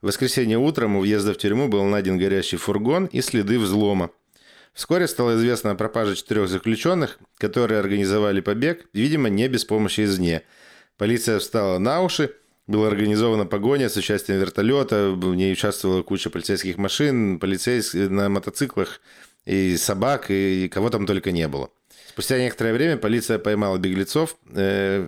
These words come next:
все они французского происхождения. Один из них был ранее осуждён на пожизненное заключение за организацию множественных убийств. Прямо Д'Артаньян и Три мушкетёра какие-то.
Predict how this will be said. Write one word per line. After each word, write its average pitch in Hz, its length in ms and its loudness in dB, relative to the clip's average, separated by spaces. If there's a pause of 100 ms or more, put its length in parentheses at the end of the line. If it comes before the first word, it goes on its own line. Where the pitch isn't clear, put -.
(140)
все 127 260 0
они 107 140 2
французского 101 560 -2
происхождения. 107 800 -2 (580)
Один 123 300 0
из 127 160 2
них 127 240 2 (200)
был 110 500 2
ранее 135 460 0
осуждён 117 520 0
на 107 80 0
пожизненное 101 520 0
заключение 95 600 0
за 101 160 0
организацию 95 600 0
множественных 98 880 0
убийств. 71 440 -8 (920)
Прямо 113 260 0
Д'Артаньян 104 540 0
и - 20 -2
Три 92 140 0
мушкетёра 110 500 0
какие-то. 85 480 -4